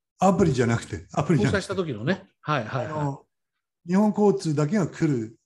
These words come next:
Speaker 1: アプリだったの、その時、
Speaker 2: あー。
Speaker 1: 確かに。
Speaker 2: はいはい。
Speaker 1: 僕が使ってたのは。
Speaker 2: うん。
Speaker 1: なので、日本交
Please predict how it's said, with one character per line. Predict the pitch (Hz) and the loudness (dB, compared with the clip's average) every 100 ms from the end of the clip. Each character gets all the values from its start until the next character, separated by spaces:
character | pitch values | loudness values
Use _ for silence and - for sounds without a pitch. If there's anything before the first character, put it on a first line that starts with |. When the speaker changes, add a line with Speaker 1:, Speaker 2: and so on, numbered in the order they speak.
| _ - | _ -14
Speaker 1:
ア | 139 | -10
プ | 131 | -8
リ | 101 | -8
だ | |
っ | 98 | -10
た | - | -10
の、 | 165 - | -12 -6
そ | 120 | -4
の | 104 | -4
時、 | 95 | -4
Speaker 2:
あ | 151 | -4
ー。 | 151 | -4
Speaker 1:
確 | 143 143 | -4 -6
か | |
に。 | 151 - _ | -6 -10 _
Speaker 2:
は | - 139 | -8 -8
い | 104 | -6
は | - 110 | -10 -12
い。 | 98 151 _ _ - | -12 -16 _ _ -14
Speaker 1:
僕 | 143 143 | -6 -2
が | 110 | -2
使 | 117 | -2
っ | |
て | - | -6
た | 139 | -8
の | 120 | -10
は。 | 107 | -12
Speaker 2:
う | |
ん。 | - _ _ _ _ | -20 _ _ _ _
Speaker 1:
な | 156 175 | 2 2
の | 160 | 4
で、 | 143 | 4
日 | 151 | 4
本 | 196 233 | 4 4
交 | - | 2